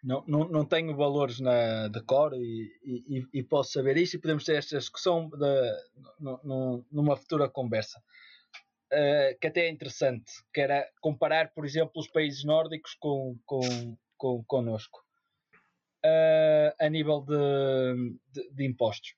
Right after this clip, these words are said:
Eu acho que não, eh, falando de cor e não, não,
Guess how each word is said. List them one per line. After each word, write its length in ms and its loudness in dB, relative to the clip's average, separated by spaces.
Eu 160 4
acho 240 -2
que 80 -8
não, 360 0
eh, 140 -2
falando 300 2
de 100 -10
cor 280 4
e 100 -4
não, 140 -4
não, 400 -4